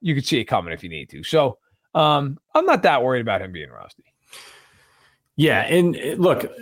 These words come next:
Speaker 2: when we go into this game, um, from a big, from a, like, a big picture perspective, uh, the playoff Chiefs. Now, everybody in the playoffs has their own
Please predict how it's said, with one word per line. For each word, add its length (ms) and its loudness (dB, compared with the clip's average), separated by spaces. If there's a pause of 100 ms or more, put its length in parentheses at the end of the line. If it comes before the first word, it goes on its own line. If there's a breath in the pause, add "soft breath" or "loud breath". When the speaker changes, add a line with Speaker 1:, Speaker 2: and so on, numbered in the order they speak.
Speaker 2:
when 220 2
we 100 6
go 160 4
into 160 4
this 220 4
game, 600 0 (220)
um, 540 4
from 180 2
a 60 4
big, 340 2
from 140 0
a, 40 2
like, 200 0
a 40 2
big 240 -2
picture 300 0
perspective, 840 -4 (1300)
uh, 300 -2 (1080)
the 100 2
playoff 540 2
Chiefs. 640 -4 (640)
Now, 200 4
everybody 440 4
in 80 4
the 60 2
playoffs 480 2
has 200 2
their 160 4
own 600 4